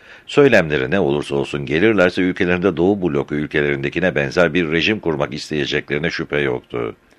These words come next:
Avrupa'nın kalkındırılması sloganıyla başlatılan Marshall Planı'nın resmen açıklanan amacı başka da olsa uygulamadaki somut hedefi de belliydi.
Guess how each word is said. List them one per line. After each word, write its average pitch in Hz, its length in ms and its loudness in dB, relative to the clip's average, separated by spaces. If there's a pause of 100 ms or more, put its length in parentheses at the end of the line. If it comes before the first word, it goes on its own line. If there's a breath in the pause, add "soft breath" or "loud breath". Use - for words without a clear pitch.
(640 soft breath)
Avrupa'nın 160 440 4
kalkındırılması 117 960 2
sloganıyla 71 600 2
başlatılan 69 500 0
Marshall 107 380 0
Planı'nın 78 600 0
resmen 82 360 2
açıklanan 76 500 0
amacı 71 340 -2
başka 82 340 4
da 87 40 4
olsa 69 500 2
uygulamadaki 90 760 2
somut 95 320 -4
hedefi 69 340 -2
de 82 120 4
belliydi. 62 560 -2